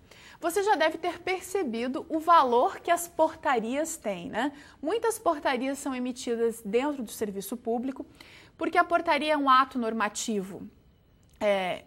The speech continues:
muito, é, a utilização da portaria, né, é muito ampla,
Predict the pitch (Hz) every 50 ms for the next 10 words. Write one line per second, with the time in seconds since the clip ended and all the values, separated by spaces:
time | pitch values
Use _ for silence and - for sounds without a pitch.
0 | _ - 220 247 320 392 - - - 220 240 - - 247 - - - - - 254
1 | - 285 302 - - 381 370 320 339 330 330 - - 370 381 480 480 370 294 -
2 | - 233 226 - 233 208 190 185 190 190 175 170 180 226 294 285 - - - -
3 | 220 220 226 254 262 262 - 277 226 214 220 240 285 330 - 381 392